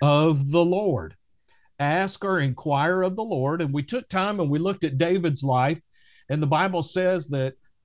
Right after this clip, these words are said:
uh, in the Old Testament, in Samuel, and in, then in the New Testament, or Chronicles rather, it says that, that David was a man after God's own heart. And what made David a man after God's own heart, we see in Acts thirteen twenty-two,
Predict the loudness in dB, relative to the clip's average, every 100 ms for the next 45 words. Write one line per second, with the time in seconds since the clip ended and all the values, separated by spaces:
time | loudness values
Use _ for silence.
0 | 0 2 2 2 0 2 2 2 0 -2
1 | -2 -4 -4 -4 -2 -2 -2 -2 0 0
2 | 2 2 2 2 2 2 0 0 2 2
3 | 2 0 -2 -2 -2 -2 0 0 2 2
4 | 2 0 -2 0 0 2 -2 -2 0 2
5 | 0 0 -2 -2 _ _ _ -2 0 2
6 | 4 4 4 0 2 0 0 -2 -4 -4
7 | -2 -2 -4 -4 -4 0 2 0 0 0
8 | 0 -2 2 2 2 0 2 2 0 -2
9 | 0 0 0 -2 -4 0 2 2 0 0
10 | 0 2 2 2 0 0 -4 2 4 4
11 | 2 0 0 0 2 0 0 -2 0 2
12 | 2 2 -2 -4 0 0 0 -2 -2 0
13 | 0 2 0 0 2 2